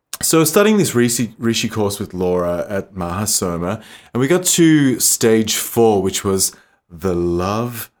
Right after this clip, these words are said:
module. So we went up and spent a weekend away on her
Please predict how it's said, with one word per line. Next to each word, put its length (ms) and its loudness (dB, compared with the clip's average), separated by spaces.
module. 840 -8
So 140 0
we 80 4
went 160 4
up 140 0
and 80 0
spent 420 0
a 60 -4
weekend 400 0
away 560 -2
on 300 -6
her 840 -6